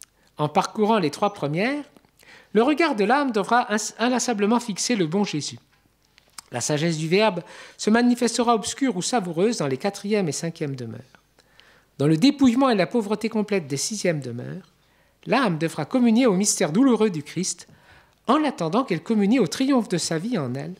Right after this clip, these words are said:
dans l'union transformante des septièmes demeures. Vous voyez donc ce progrès qui est une, on peut dire une exploration progressive, communion toujours plus complète, plus totale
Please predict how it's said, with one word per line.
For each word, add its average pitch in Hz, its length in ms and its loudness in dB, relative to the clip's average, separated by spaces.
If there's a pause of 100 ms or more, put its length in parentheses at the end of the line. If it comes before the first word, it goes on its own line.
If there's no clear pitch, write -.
(200)
dans 170 160 0
l'union 196 340 0
transformante 151 800 -8 (100)
des 160 100 -6
septièmes 143 480 -6
demeures. 104 220 -10
Vous - 480 -20
voyez 147 160 -8
donc 127 220 -12
ce - 120 -20 (160)
progrès - 520 -4
qui - 120 -14
est - 220 -16
une, 165 100 -16
on - 800 -20
peut 131 100 -8
dire 165 180 -6
une 151 140 2
exploration 214 840 0
progressive, 143 1080 -8 (1040)
communion 208 460 4
toujours 185 300 -4
plus 254 140 -8
complète, 185 400 -4
plus 185 120 -14
totale 143 380 -6